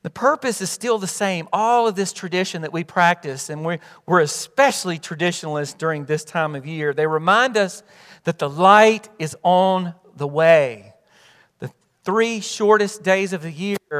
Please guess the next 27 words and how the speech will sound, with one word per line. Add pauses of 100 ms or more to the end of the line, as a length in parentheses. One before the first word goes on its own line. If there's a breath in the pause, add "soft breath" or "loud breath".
(140)
are
either,
like,
December
twenty,
twenty-first,
twenty-second. (460 soft breath)
Maybe
it's
the
twenty-first,
twenty-second,
and
twenty-third. (340 loud breath)
But
in
the
shortest (580)
days
and
the
longest
nights
in
the
northern (160)
hemisphere